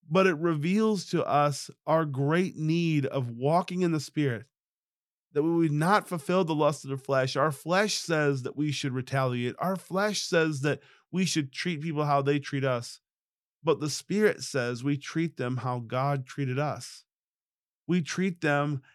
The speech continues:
as the character of God, loving and merciful. We, we treat them in a way that is just like Jesus. May you have a wonderful day. God bless, and we look forward to the next time.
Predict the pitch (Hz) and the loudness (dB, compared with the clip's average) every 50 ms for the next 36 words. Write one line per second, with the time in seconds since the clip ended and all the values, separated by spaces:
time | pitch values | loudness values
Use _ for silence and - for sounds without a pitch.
0 | _ _ - 143 151 156 139 127 143 139 - - - 170 175 175 170 139 - 143 | _ _ 0 2 2 2 2 0 -4 -6 -6 -6 -2 0 2 2 2 0 -2 -2
1 | 139 127 127 117 117 147 151 139 131 120 113 110 110 - _ _ _ _ _ _ | -2 -2 -2 -2 -2 -2 0 0 0 0 -2 -4 -8 -14 _ _ _ _ _ _
2 | _ - 123 135 147 156 160 151 143 143 135 127 127 123 123 123 127 143 143 160 | _ -4 0 4 4 6 6 4 4 2 0 0 0 0 0 0 2 2 2 2
3 | 165 143 - - 135 - - 101 82 - - _ _ _ _ _ _ _ _ _ | 2 0 -2 -4 -6 -8 -8 -14 -18 -18 -20 _ _ _ _ _ _ _ _ _
4 | _ _ _ _ _ _ _ _ _ _ _ _ _ 135 151 175 180 185 202 - | _ _ _ _ _ _ _ _ _ _ _ _ _ -4 0 0 2 2 0 0
5 | 160 180 180 160 139 - - 175 190 214 220 175 - 180 165 160 156 156 - 156 | -2 -2 -2 -2 -4 -4 -4 0 0 0 0 0 0 2 2 2 2 0 -2 0
6 | 160 156 147 139 147 147 147 143 143 143 135 139 135 131 131 131 127 127 - - | 0 0 0 0 0 2 2 2 2 2 0 0 0 0 0 0 -2 -6 -10 -16
7 | _ _ _ _ _ _ _ _ _ _ _ _ _ _ _ - - 151 165 175 | _ _ _ _ _ _ _ _ _ _ _ _ _ _ _ -4 0 2 2 2
8 | 180 180 - - - - - _ _ _ _ _ _ _ - 143 151 151 143 135 | 2 0 -2 -6 -12 -16 -20 _ _ _ _ _ _ _ -2 0 0 0 0 -2
9 | 120 120 135 131 117 101 95 98 87 - - _ _ _ _ _ _ _ _ _ | -2 -2 0 0 0 -2 -6 -12 -18 -20 -20 _ _ _ _ _ _ _ _ _
10 | _ _ _ _ _ _ _ _ _ _ _ _ _ _ _ _ _ _ _ _ | _ _ _ _ _ _ _ _ _ _ _ _ _ _ _ _ _ _ _ _
11 | - 139 151 160 165 165 165 160 147 147 139 143 156 170 175 170 147 135 139 135 | 2 6 6 8 8 6 6 4 4 4 4 4 4 4 2 2 0 0 0 0
12 | 131 135 139 151 151 139 147 135 127 127 123 131 139 147 151 160 151 - 143 143 | 2 2 2 2 2 2 2 2 2 0 0 2 4 4 4 4 2 0 -2 -2
13 | 135 135 139 151 143 135 - - 160 175 185 180 170 160 151 156 160 156 147 - | -2 0 0 0 0 -2 -4 -4 -2 0 2 2 2 2 2 0 0 -2 -4 -4
14 | - 170 165 165 165 156 139 | -2 0 0 0 0 -2 -4